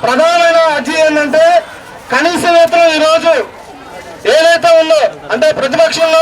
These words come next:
జగన్మోహన్ రెడ్డి గారు ఉన్నప్పుడు ఏం చెప్పారంటే తెలంగాణ వేతనం కంటే అదనంగా ఒక వెయ్యి రూపాయలు ఇస్తామని చెప్పేసి ప్రజా సంకల్ప యాత్ర సందర్భంగా చెప్పారు. ఇప్పుడు తెలంగాణలో పదహారు వేలు ఇస్తున్నారు, అంటే అదనంగా అంటే పదిహేడు వేలు ఇవ్వాలా.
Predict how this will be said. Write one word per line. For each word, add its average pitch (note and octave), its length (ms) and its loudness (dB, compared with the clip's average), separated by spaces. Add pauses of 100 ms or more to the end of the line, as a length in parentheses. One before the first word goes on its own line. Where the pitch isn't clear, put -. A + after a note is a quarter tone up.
(160)
జగన్మోహన్ D#4 460 0
రెడ్డి D#4 160 -2
గారు D4+ 160 0
ఉన్నప్పుడు D4 400 -2
ఏం D4+ 100 -2
చెప్పారంటే C#4+ 500 -2
తెలంగాణ D#4 520 0 (580)
వేతనం D#4+ 400 2
కంటే D#4 260 0 (200)
అదనంగా E4+ 400 0
ఒక D#4 100 -2
వెయ్యి D#4 160 0
రూపాయలు D#4 280 0
ఇస్తామని D4 420 -4
చెప్పేసి D4 460 -4
ప్రజా C#4+ 200 0 (120)
సంకల్ప C4+ 380 -2 (540)
యాత్ర D4 220 -2 (100)
సందర్భంగా C4+ 460 -2
చెప్పారు. C4 320 -2 (640)
ఇప్పుడు D#4 220 0 (300)
తెలంగాణలో D#4+ 540 2 (120)
పదహారు D4 300 0
వేలు D#4+ 220 2
ఇస్తున్నారు, C#4 420 -4 (440)
అంటే C#4 160 0
అదనంగా D#4+ 380 2
అంటే D4+ 240 0
పదిహేడు C#4+ 260 0
వేలు D4+ 220 0
ఇవ్వాలా. C4 300 -2